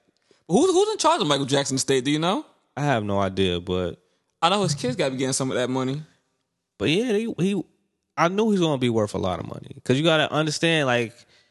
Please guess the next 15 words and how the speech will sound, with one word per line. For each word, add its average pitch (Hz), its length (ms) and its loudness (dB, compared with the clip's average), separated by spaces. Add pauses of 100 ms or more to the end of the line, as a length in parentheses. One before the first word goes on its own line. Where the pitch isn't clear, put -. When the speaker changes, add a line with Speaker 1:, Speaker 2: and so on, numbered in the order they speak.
(100)
Speaker 2:
when 120 140 4
he 170 60 4
was 160 100 0
making 143 380 -4
top 143 300 2
dollar 147 340 2
and 147 100 -6
stuff, 156 460 0 (200)
he 151 220 2
was 143 240 0
owning 135 260 2
other 127 200 0
people's 120 320 -4
catalogs 92 500 0
too. - 200 -2